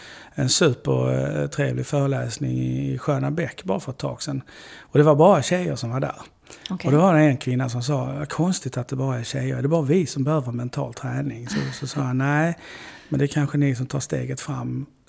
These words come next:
Speaker 1: eh, snabbare."
Speaker 2: Ja.
Speaker 1: Ehm, generellt sett så säger jag att det, det finns faktiskt ingen skillnad mellan killar och tjejer, utan det är fortfarande egenskaperna som gör att man reagerar på något speciellt sätt.
Speaker 2: Mm.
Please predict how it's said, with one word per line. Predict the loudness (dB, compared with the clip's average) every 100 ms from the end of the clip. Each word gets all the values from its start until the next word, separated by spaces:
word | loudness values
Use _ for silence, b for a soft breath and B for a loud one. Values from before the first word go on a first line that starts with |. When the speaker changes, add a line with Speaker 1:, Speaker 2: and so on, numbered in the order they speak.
| -18 -10
Speaker 1:
eh, | -6
snabbare." | -4 -4 -4 -8 -10 -14 B B
Speaker 2:
Ja. | -6 -4 -8 -2 2
Speaker 1:
Ehm, | 4 4 4 2 0 -2 -10 -18 _ -20 -12 0
generellt | 2 4 4 2 2
sett | 0 0
så |
säger | -2 -2 -4
jag | -6
att | -6
det, | -8 -6
det | -6 -6
finns | -10 -8 -4 -4 -4 -8
faktiskt | -8 -8 -6
ingen | -4 -6
skillnad | -8 -6 -6 -8 -10
mellan | -12 -12 -12 -14 -14
killar | -10 -10 -10
och | -12
tjejer, | -12 -10 -10 -10 -12
utan | -4 0
det | 0
är | 0
fortfarande | -2 -4 -4 -4 -4
egenskaperna | 0 2 2 -2 -6 -8 -10 -12 -12 -12 -10
som | -4 0
gör | 0 -2 -8 -12
att | -14 -12
man | -12 -12 -16 B B B B
reagerar | -8 -2 0 0 -2 -4 -6 -10 -12
på | -8 -8
något | -8
speciellt | -10 -12 -12 -8
sätt. | -8 -8 -16 -20 B B
Speaker 2:
Mm. | -10